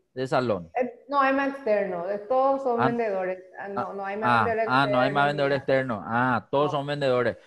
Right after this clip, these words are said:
Speaker 1: Pero sí
Speaker 2: Vendedores.
Speaker 1: todavía los diferentes canales, o sea, en el, ya no salón y, y externo, sino, eh, tema de tele-, eh, televentas y eso
Speaker 2: Eso
Speaker 1: todavía
Speaker 2: sí,
Speaker 1: están.
Speaker 2: siempre.
Speaker 1: Eso se
Speaker 2: Sí, eso
Speaker 1: mantiene
Speaker 2: siempre.
Speaker 1: todo, ¿verdad?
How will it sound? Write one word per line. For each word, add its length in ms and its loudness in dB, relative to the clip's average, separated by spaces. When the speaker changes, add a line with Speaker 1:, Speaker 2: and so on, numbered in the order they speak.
Speaker 1:
Pero 300 4
sí 100 2
Speaker 2:
Vendedores. 240 4
Speaker 1:
todavía 300 6
los 160 4
diferentes 540 0
canales, 680 2
o 100 -8
sea, 280 0
en 120 -8
el, 340 -10
ya 120 0
no 460 -2
salón 400 0
y, 440 -6
y 180 -6
externo, 460 -2
sino, 760 -6
eh, 300 -4
tema 260 -2
de 180 -2
tele-, 320 -4
eh, 260 -6
televentas 800 -2
y 140 -4
eso 220 -2
Speaker 2:
Eso 80 0
Speaker 1:
todavía 260 -2
Speaker 2:
sí, 100 -10
Speaker 1:
están. 300 -2
Speaker 2:
siempre. 420 -6
Speaker 1:
Eso 140 -12
se 80 -8
Speaker 2:
Sí, 40 -2
eso 0 -
Speaker 1:
mantiene 340 0
Speaker 2:
siempre. 100 -10
Speaker 1:
todo, 240 -2
¿verdad? 260 -6